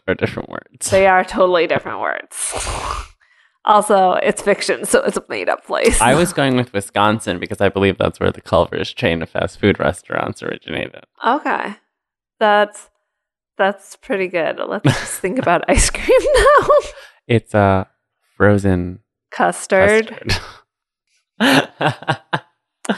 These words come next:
Speaker 2: Uh-huh. Okay.
Speaker 1: Yeah, so they're at Culver College. He goes to get his research. He logs into the Encryptotron.
Speaker 2: Oh, yeah.
Speaker 1: He's
Speaker 2: It's on
Speaker 1: like,
Speaker 2: every computer.
Speaker 1: "The research is gone, Mister Blue." Mister Blue's like, "I can't fucking help you."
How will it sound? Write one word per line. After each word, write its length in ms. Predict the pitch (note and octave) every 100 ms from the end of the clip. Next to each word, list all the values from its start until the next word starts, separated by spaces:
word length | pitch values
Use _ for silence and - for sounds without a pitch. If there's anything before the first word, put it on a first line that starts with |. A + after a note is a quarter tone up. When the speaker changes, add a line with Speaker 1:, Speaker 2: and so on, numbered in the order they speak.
| - - - - - -
Speaker 2:
Uh-huh. 420 | G#3+ G#3+ B3 A#3+ C4 _ _ _ - -
Okay. 260 | A#3 A#3+ E3 -
Speaker 1:
Yeah, 300 | C#3 A#2+ F2
so 160 | - A#2
they're 120 | A2
at 120 | B2+
Culver 260 | - A#2 A2+
College. 680 | - C3 B2+ B2 A#2+ A2+ - -
He 140 | A#2
goes 220 | A2 A2
to 100 | -
get 120 | G#2 G2+
his 160 | G2+
research. 580 | G#2 G#2 G#2+ G#2 G2 -
He 100 | A2+
logs 300 | G2+ F#2+ F#2+
into 260 | F#2+ F#2+ -
the 60 |
Encryptotron. 1400 | - F#2+ - A2 - G#2+ - G#2+ G2 G2 F#2+ F#2+ F#2 F#2 F#2 _ _ -
Speaker 2:
Oh, 100 | D#4
yeah. 460 | F#4+ F#4 F#3 G3 A#3+
Speaker 1:
He's 100 | G#3+
Speaker 2:
It's 60 | D4
on 180 | D4+
Speaker 1:
like, 80 | D4+
Speaker 2:
every 220 | D#4+ D#4 -
computer. 560 | G#3+ F#3 F3 - - _ _ - -
Speaker 1:
"The 80 | G2
research 360 | G2 F2+ F#2 F#2
is 140 | F#2+
gone, 340 | - G2 F#2+ F2+
Mister 340 | F2 - F#2
Blue." 560 | F2+ F2+ F2 E2+ E2+ E2+
Mister 300 | F2 - F2
Blue's 240 | F2+ E2+
like, 360 | F2 E2 - -
"I 120 | F2+
can't 260 | F2 F2 E2+
fucking 260 | F#2 F2 F2
help 260 | E2+ E2
you." 400 | E2+ E2+ F2 E2+